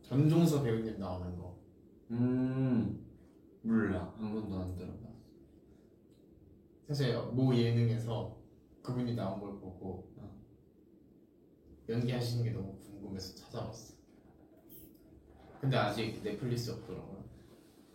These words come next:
Speaker 2: 그거 다 곧 들어옴, 내가 봤을 때.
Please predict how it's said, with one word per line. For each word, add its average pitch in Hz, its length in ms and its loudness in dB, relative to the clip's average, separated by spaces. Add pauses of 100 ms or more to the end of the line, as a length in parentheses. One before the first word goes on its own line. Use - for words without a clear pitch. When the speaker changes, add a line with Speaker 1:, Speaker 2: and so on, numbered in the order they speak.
(2000)
Speaker 2:
그거 113 160 2
다 127 320 4
곧 - 240 -2
들어옴, 98 420 -2
내가 90 220 -4
봤을 - 240 -12
때. - 80 -18